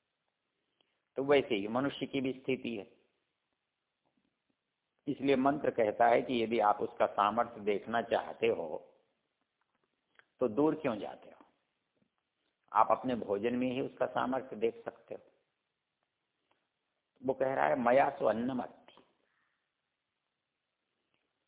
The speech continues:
इसलिए हमारे यहाँ एक मंत्र पढ़ा जाता है, जब हम भोजन करते हैं तो एक मंत्र पढ़ते हैं,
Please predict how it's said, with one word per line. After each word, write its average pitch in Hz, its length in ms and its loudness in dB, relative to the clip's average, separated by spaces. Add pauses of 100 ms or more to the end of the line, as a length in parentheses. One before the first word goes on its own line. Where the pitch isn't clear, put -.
(160)
इसलिए 127 280 0
हमारे 117 280 2
यहाँ 113 140 -2
एक 113 140 -8
मंत्र 113 300 -6
पढ़ा 90 280 -4
जाता 92 320 -2
है, 92 140 -10 (600)
जब 107 180 -2
हम 101 160 -6
भोजन 101 340 -6
करते 98 340 -6
हैं 113 220 -14 (920)
तो 104 260 -4
एक 104 180 -6
मंत्र 101 320 -8
पढ़ते - 400 -14
हैं, - 140 -20